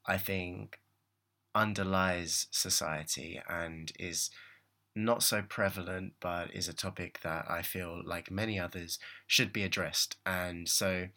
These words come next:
what I wanna talk about, um, is the idea that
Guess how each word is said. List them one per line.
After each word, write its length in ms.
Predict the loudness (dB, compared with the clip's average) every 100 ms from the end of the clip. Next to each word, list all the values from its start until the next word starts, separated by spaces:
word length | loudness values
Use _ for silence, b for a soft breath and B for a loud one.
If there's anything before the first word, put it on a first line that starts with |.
| B B B B
what 160 | 10 10
I 20 |
wanna 220 | 10 6
talk 180 | 2 2
about, 320 | 4 4 2 -2 4
um, 600 | 6 8 6 4 -2 -6 _ _ -10 -10 _
is 640 | 6 8 8 4 2 0 -2 B B B _ _ _ _ _ _ _ _ 4
the 140 | 8
idea 320 | 8 6 2
that 340 | 6 8 8